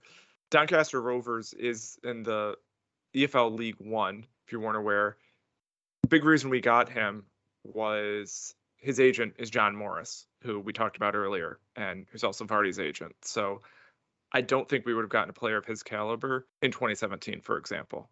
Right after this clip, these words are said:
Just to be perfectly honest, he d-, he did have trouble getting game time at Doncaster, but there's only eleven places on the field, and one of the big things that I saw was Doncaster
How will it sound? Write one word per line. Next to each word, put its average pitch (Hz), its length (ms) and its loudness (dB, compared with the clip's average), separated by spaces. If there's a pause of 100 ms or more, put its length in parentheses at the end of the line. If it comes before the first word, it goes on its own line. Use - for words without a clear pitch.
(680)
Just - 200 0
to 147 60 2
be 135 100 6
perfectly 131 420 2
honest, 131 260 4
he 143 60 0
d-, 117 100 -2
he 135 120 0
did 135 120 8
have 139 160 2
trouble 139 240 2
getting 135 340 0
game 139 240 -2
time 117 220 -2
at 101 100 -8
Doncaster, 107 760 -4
but 113 260 4 (400)
there's 120 120 -4
only 135 120 2
eleven 123 240 4
places 117 360 2
on 110 160 2
the 107 60 -8
field, 120 480 4 (160)
and 110 360 -2 (560)
one 135 140 6
of 139 40 4
the 131 60 4
big 135 180 4
things 123 200 -2
that 113 100 2
I 120 100 6
saw 123 240 0
was 110 140 -2
Doncaster 117 720 -2